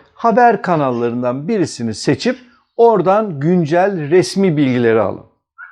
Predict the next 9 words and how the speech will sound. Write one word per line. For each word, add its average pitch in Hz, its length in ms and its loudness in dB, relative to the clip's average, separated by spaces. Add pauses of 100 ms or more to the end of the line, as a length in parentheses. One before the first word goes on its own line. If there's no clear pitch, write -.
(800)
Bunun 269 320 6
dışında 190 380 4
gün 226 500 4
boyu 147 420 2 (440)
lütfen 220 760 -2 (240)
korona 196 480 2
ile 147 380 2
ilgili 170 720 2 (340)
bilgileri 156 1080 2